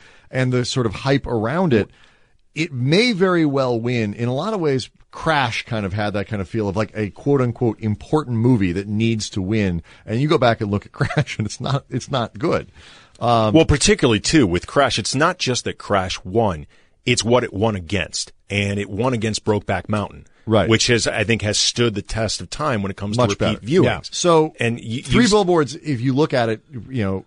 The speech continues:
Speaker 1: is probably not a better movie than Phantom Thread. In twenty years, we'll look back
Speaker 3: Have you
Speaker 1: and
Speaker 3: seen
Speaker 1: we'll
Speaker 3: Phantom Thread?
Speaker 1: Enough. <laughs>
Speaker 3: Wait a minute, enough?
Speaker 1: Movie, I saw a bunch of movie clips. I have not.
Speaker 3: Oh, well, that's, that's enough.
Speaker 2: I
Speaker 1: I'm taking
Speaker 2: I've
Speaker 1: your
Speaker 2: seen
Speaker 1: con-, I'm taking your consensus.
Speaker 3: Yeah, you've seen it.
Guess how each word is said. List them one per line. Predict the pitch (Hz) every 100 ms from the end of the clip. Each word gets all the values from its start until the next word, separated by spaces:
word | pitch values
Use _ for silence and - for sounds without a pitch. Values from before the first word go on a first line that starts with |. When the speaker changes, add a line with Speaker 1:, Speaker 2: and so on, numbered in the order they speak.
| 107
Speaker 1:
is | 127 104
probably | - - 131 131 127 120
not | 117 127 120
a |
better | 131 131 117
movie | 135 123 104
than | 98
Phantom | 92 101 95
Thread. | 110 139 67
In | 101
twenty | - 160 143
years, | 120 143 120 117
we'll | 113
look | 113
back | 113
Speaker 3:
Have | 170
you | 170
Speaker 1:
and |
Speaker 3:
seen | 208 190
Speaker 1:
we'll |
Speaker 3:
Phantom | 202 196 185
Thread? | 208 220 127 - 131
Speaker 1:
Enough. | 143 90 - _ _ _
<laughs> | 98 - 139 -
Speaker 3:
Wait | 185 156
a |
minute, | 120 120
enough? | 123 117 180 156
Speaker 1:
Movie, |
I | 139
saw | 117 117
a | 98
bunch | 85 98
of | 85
movie | 85 -
clips. | - - - _ _ - -
I | 123
have | 113
not. | 92
Speaker 3:
Oh, | 131 120
well, | 95 98
that's, | 104 113 101 -
that's | 107 104 -
enough. | 104 143 -
Speaker 2:
I | 127
Speaker 1:
I'm | 139
taking | 131 110
Speaker 2:
I've | 110 104
Speaker 1:
your | 151
Speaker 2:
seen | 123 110
Speaker 1:
con-, | -
I'm |
taking | 127 151 127
your | 127 120 127
consensus. | 156 135 101 117
Speaker 3:
Yeah, | 110
you've | 101 123
seen | -
it. | 78